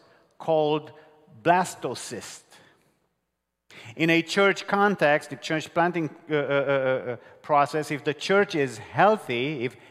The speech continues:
a church is healthy, at some point there will be the idea of multiplying and plant a new healthy church. In a human body, in the development of the embryo, then you have the development of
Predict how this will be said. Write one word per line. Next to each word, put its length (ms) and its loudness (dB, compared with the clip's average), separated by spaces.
a 220 4
church 360 -4
is 180 -8
healthy, 640 -4
at 180 2
some 340 2
point 360 0
there 140 4
will 160 2
be 180 2
the 120 4
idea 340 4
of 220 2
multiplying 1120 -2
and 180 -4
plant 380 0
a 80 0
new 200 0
healthy 420 0
church. 800 -20
In 340 4
a 80 6
human 440 -2
body, 560 2
in 120 -4
the 80 -4
development 720 0
of 140 -6
the 140 -6
embryo, 380 -2
then 200 -2
you 100 -2
have 200 -2
the 80 -2
development 720 -2
of 240 -2